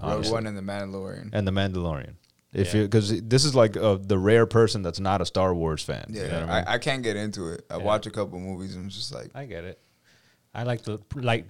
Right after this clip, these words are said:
Speaker 3: bright lights on the
Speaker 1: Two things that I'm
Speaker 3: sabers. <laughs>
Speaker 1: not really into is, like, sci-fi shit, like, outer space shit, and, like, Lord of the Rings kind of settings.
Speaker 3: Yeah,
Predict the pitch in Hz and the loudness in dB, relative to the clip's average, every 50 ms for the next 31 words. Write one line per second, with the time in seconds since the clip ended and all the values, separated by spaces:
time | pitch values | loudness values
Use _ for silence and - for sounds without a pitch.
0 | _ - 117 110 110 73 98 104 104 110 - - 107 98 90 92 87 85 87 - | _ -4 -2 -2 -2 -4 -6 -6 -6 -6 -4 -6 -6 -6 -6 -6 -8 -6 -4 -2
1 | - 147 151 160 - 147 151 156 156 147 135 127 120 117 117 117 113 113 123 131 | 0 0 0 -2 -2 -2 -2 0 0 2 2 2 4 2 2 0 0 2 4 4
2 | 127 98 101 - - 113 151 147 123 156 156 - - - 123 123 131 131 - - | 6 6 6 4 4 4 4 4 4 4 4 2 2 2 -2 -2 -4 -4 -6 -6
3 | 139 135 139 147 156 156 - - - - - _ _ - 98 110 107 104 104 90 | -6 -6 -4 -6 -6 -6 -6 -8 -10 -14 -20 _ _ -6 -6 -4 -4 -2 -2 -2
4 | 80 82 - - - - 113 104 107 113 120 - - 117 117 120 123 123 - - | -2 -2 -4 -6 -4 -2 2 2 4 2 2 2 0 0 2 2 0 0 -2 -2
5 | 120 123 123 117 - - 69 82 80 85 90 101 98 95 107 - - 98 92 98 | -2 -2 -2 -2 -4 -4 -6 -4 -2 -2 0 0 0 -2 -4 -8 -8 -8 -6 -6
6 | 104 - - 107 107 104 - - 82 90 87 78 80 80 73 - - - 85 92 | -6 -6 -6 -4 -4 -6 -6 -6 -8 -10 -8 -8 -8 -10 -10 -14 -16 -14 -12 -8
7 | 98 101 107 107 104 101 95 92 90 87 90 92 92 92 95 95 - - 95 87 | -4 -4 -2 -2 -2 -2 -4 -6 -8 -8 -10 -10 -10 -10 -10 -10 -10 -8 -8 -10
8 | 82 73 - - - - 64 62 55 53 55 62 - 101 101 92 87 82 78 80 | -10 -10 -8 -8 -6 -6 -8 -8 -10 -12 -16 -14 -10 -6 -4 -4 -4 -4 -6 -8